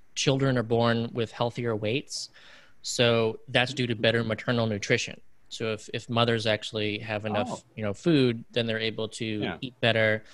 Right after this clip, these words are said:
Speaker 1: and the children are born healthier. And then that has lifelong repercussions. We see that, that if you're born underweight, it's more likely that you're gonna have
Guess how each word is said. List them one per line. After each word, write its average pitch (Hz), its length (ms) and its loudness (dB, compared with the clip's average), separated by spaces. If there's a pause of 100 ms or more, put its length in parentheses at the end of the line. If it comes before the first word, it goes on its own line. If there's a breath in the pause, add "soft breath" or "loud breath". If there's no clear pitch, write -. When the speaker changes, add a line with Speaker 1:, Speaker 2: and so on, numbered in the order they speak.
(380 loud breath)
Speaker 1:
and 113 80 -8
the 113 40 -8
children 117 360 -4
are 104 60 -6
born 127 280 0
healthier. 113 720 -2
And 117 100 -6
then 117 120 -4
that 135 160 0
has 135 260 -4
lifelong 107 960 0 (140)
repercussions. - 840 -6
We 113 120 -6
see 113 300 -6
that, 104 320 -2 (400 loud breath)
that 110 160 2
if 120 200 -2
you're 110 320 0 (120)
born 117 260 0
underweight, 110 640 0
it's 107 140 -10
more 107 220 -4
likely 104 320 -2
that 101 60 -8
you're 107 80 -6
gonna 104 160 -8
have 104 340 -6